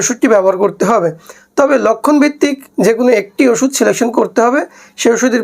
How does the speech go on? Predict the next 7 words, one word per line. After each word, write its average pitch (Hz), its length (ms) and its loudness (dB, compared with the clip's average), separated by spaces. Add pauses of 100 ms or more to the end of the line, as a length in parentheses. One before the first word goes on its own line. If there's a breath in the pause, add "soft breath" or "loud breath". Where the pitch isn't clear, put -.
পাশাপাশি 233 460 0 (440 soft breath)
অন্তর্বর্তীকালীন 254 760 0
ওষুধ 247 220 0
হিসাবে 220 260 0 (380 soft breath)
এই 208 220 2
সিফিলিনাম 208 480 0
ওষুধটি 269 300 -2